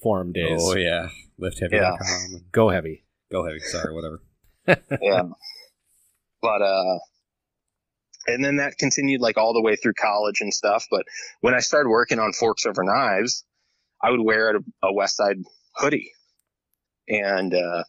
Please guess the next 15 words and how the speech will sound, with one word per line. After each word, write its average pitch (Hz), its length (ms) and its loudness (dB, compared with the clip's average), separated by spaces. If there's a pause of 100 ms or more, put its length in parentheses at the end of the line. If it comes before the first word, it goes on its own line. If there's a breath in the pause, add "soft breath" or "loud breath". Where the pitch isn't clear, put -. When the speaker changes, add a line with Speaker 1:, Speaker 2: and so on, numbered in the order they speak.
(160)
Speaker 3:
of - 80 -6
course, 104 200 0
they 107 100 0
had 104 100 2
Nitro 104 540 2 (500)
Speaker 2:
Yeah. 95 140 -2
Speaker 3:
on 87 80 0
the 87 60 -2
back 90 280 0 (200)
Speaker 2:
Mm-hmm. 87 160 -14 (580)
Speaker 3:
and 98 200 -2
Nitro, 98 640 2
uh, 90 280 2 (300 loud breath)
on 98 160 0
the, 90 240 2